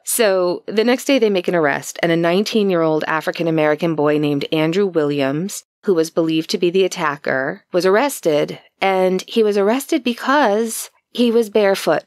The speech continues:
at the time. That's it. At least that was what was named as the main thing incriminating him, according to the press. As if there were not many, many, many barefooted people of all shapes and sizes and colors at the time walking around in the Austin area in May.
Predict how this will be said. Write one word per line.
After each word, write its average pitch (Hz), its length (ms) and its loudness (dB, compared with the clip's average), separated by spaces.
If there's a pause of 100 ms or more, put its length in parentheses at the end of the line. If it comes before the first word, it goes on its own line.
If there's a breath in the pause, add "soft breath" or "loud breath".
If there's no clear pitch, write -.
at 160 140 -4
the 151 80 -4
time. 147 400 -4 (400)
That's 226 240 -4
it. 160 260 0 (500)
At 170 140 -4
least 196 220 0
that 175 180 -2
was 170 160 -2
what 165 140 2
was 170 160 -4
named 151 300 0
as 147 100 -6
the 160 80 0
main 151 260 -2
thing 147 280 0
incriminating 190 680 0
him, 165 340 0 (160)
according 151 440 -2
to 156 100 -2
the 147 100 0
press. - 500 -10 (360)
As 190 140 0
if 254 160 0
there 262 100 0
were 233 140 2
not 196 240 0
many, 202 300 0
many, 185 300 0
many 170 380 0
barefooted 156 540 -2
people 139 580 -4
of 160 300 -2
all 165 640 2
shapes - 360 -2
and 165 120 -4
sizes 151 340 -2
and 151 160 0
colors 143 520 -2
at - 160 -6
the 175 80 -4
time 147 360 0
walking 143 360 -2
around 135 400 -2
in 147 120 -2
the 151 100 0
Austin 143 380 -4
area 143 360 -4
in 151 120 -4
May. - 400 -8